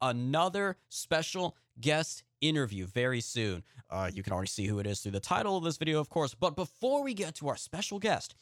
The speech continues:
we have to once again give you an election recap right here at The Right Take.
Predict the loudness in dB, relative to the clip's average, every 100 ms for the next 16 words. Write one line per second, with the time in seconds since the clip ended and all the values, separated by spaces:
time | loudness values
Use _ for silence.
0 | -20 -20 _ -2 0 2 2 0 -2 -2
1 | 0 -2 -4 -2 0 0 0 2 2 2
2 | 0 -2 -10 _ -4 0 2 2 4 2
3 | 2 -2 -2 -2 -2 -2 -2 0 0 0
4 | -4 -16 -10 2 2 2 0 0 0 -4
5 | -2 0 0 0 -4